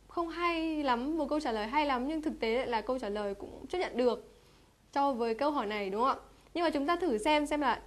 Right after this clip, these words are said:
à, đáp án B và đáp án C như thế nào nhé. Câu B, "Yes, he's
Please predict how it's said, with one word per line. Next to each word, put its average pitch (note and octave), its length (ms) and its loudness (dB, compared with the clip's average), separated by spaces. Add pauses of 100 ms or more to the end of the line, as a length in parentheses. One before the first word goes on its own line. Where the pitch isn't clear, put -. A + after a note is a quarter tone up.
à, A#3 440 2
đáp C#4 200 2
án C4+ 160 2
B D4+ 40 4 (400)
và - 160 2
đáp B3+ 140 2
án B3 140 0
C B3 80 -4
như C#4 220 2
thế C4 60 4
nào C4+ 220 4
nhé. C4 180 2 (580)
Câu F4+ 120 4
B, F4+ 40 6 (400)
"Yes, G#4 360 4 (260)
he's F4+ 380 2